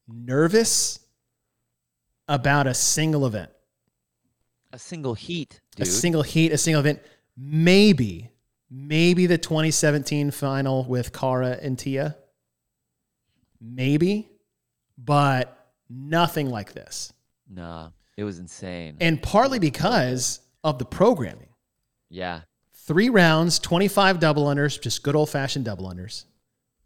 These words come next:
Speaker 1: Th-, five power cleans at two twenty-five and one fifty-five. Two rounds of twenty-five and five squat cleans.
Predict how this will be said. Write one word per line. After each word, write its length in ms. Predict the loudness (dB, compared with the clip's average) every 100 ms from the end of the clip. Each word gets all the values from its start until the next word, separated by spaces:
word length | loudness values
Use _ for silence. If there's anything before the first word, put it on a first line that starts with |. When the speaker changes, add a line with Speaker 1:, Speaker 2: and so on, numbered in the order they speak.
| -12 -2
Speaker 1:
Th-, 160 | -2 -2
five 640 | 0 4 6 4 2 -4
power 340 | 0 4 4 4
cleans 380 | 0 -4 -2 -4
at 120 | -4
two 120 | -6
twenty-five 480 | -2 -2 2 2 2
and 120 | 0
one 100 | -2
fifty-five. 600 | -4 -8 -8 -10 -10 -6
Two 180 | -2 2
rounds 380 | 2 2 0 -2
of 80 | -4
twenty-five 480 | -4 -2 -2 -2
and 100 | -2
five 420 | -4 -4 -2 -4 -2
squat 460 | 0 4 4 4
cleans. 540 | -2 -8 -8 -10 -14